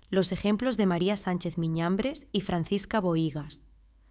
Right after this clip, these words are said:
Profesora ayudante doctora en el área de Historia Contemporánea de la Universidad de León, institución en la que trabaja desde dos mil dieciocho.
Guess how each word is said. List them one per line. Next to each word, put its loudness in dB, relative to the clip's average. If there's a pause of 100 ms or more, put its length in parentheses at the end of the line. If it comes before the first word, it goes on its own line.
(300)
Profesora 0
ayudante 0
doctora -2
en 0
el 0
área 2
de -2
Historia -2
Contemporánea -2
de -2
la 0
Universidad -2
de 0
León, -2 (540)
institución 0
en 2
la 0
que -6
trabaja -2
desde -2
dos -2
mil 0
dieciocho. -4